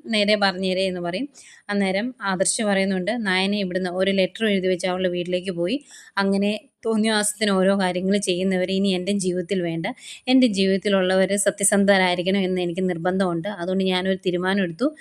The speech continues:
ഇനി എനിക്ക് അവളെ ഉൾക്കൊള്ളാൻ പറ്റില്ല" എന്ന് പറയും. അന്നേരം ദേവേനി, "എന്താ ഈ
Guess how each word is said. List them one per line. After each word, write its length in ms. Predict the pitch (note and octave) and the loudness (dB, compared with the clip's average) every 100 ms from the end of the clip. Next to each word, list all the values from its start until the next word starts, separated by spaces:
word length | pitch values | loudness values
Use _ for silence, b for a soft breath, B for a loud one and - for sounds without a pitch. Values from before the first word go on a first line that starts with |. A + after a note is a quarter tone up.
| B B | B B
ഇനി 180 | - A#3 | -4 -2
എനിക്ക് 280 | A3 F#3+ F#3 | 0 0 -2
അവളെ 220 | F3+ F#3 | 0 0
ഉൾക്കൊള്ളാൻ 420 | G3 F3+ F#3+ F#3+ G3+ | 0 2 2 2 2
പറ്റില്ല" 380 | G#3 G3+ G3 F#3 | 0 -2 -2 -2
എന്ന് 160 | F3+ | -2
പറയും. 180 | E3+ D#3+ B B | -4 -6 B B
അന്നേരം 360 | B G3+ G3+ G#3 | B 2 4 4
ദേവേനി, 460 | G3 F#3+ F#3+ G3 G#3 G#3+ | 4 4 4 2 0 -2
"എന്താ 320 | G#3 F#3+ G#3+ G#3+ | -2 0 2 2
ഈ 120 | G3+ | 2